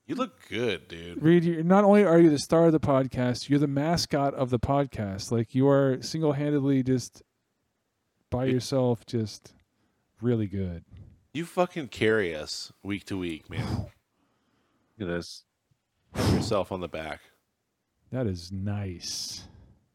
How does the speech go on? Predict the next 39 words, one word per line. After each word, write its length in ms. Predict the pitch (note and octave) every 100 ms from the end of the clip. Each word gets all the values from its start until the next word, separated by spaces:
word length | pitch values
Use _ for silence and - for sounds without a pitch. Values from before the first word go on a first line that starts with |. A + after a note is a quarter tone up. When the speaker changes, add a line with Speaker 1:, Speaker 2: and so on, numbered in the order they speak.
| _ _ _ _ _
Speaker 3:
The 100 | G#2
real, 480 | F2 F#2 F2+ F2 - _ _ _ _ _ G#2
this 120 | A#2+
is 100 | B2
a 80 | G2+
real 220 | G#2 F#2
person 360 | F#2+ F2+ - E2+
that 120 | E2
exists. 500 | D2+ E2 D#2+ - - - - - - - D4 -
<laughs> 640 | - - - _ - _
Speaker 1:
That's 220 | - E3+ -
the 80 |
thing, 420 | D#3 B2+ C3+ F2+ C#2+ -
yeah. 320 | A2 G2+ - - G2+
Speaker 3:
This 160 | -
is 100 | A2+
a, 80 | G#2+ - -
this 240 | G#2+ - A2
is 240 | F#2+ G2+
a 260 | F#2 F2+ E2+ G2+ C#3 - - - - - _ -
Speaker 2:
You're 220 | E3+ G3
a 40 | E3
real 380 | C3+ D#3+ F3+ F3+
ass 320 | D3+ D#3+ -
motherfucker, 720 | D3+ D3+ - C#3+ - G#2 F2+ - _ -
dude. 200 | A2+ A2+
Speaker 3:
Yeah. 140 | F2 D2+ _ -
Speaker 2:
Look 100 | D3+
at 60 | G2+
this. 240 | G2 G#2
Speaker 3:
There's 100 | G2
a, 40 | D#2+ _ _ _ _ -
there's 180 | G#2+ A2+
a 60 |
guy 320 | F#2+ F#2+ F#2
out 160 | F2+ F2
there 180 | F2 E2
that's 240 | E2 -
this. 480 | - E2 C#2+ -